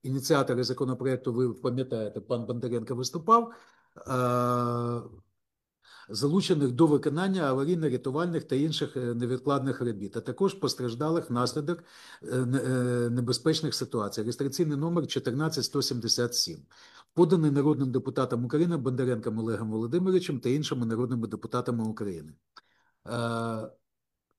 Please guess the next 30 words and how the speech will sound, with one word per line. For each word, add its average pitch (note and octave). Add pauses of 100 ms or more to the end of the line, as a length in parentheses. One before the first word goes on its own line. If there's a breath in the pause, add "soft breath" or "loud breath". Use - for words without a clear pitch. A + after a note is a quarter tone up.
(160)
колеги, B2+ (120)
е, B2
гол-, C#3
е, C3+
головним D#3
з -
підготовки D3
цього C#3+
законопроекту B2+
до C3
розгляду C#3+
Верховною B2+
Радою C#3+
визначено C3+
Комітет A#2+
з -
питань C3+ (440 loud breath)
екологічної C#3
політики E3
та C3+
природокористування. A2+
Наш D#3
комітет C3
може C#3
подати C#3
свої B2
пропозиції B2
в A#2
межах B2
компетенції. D#2+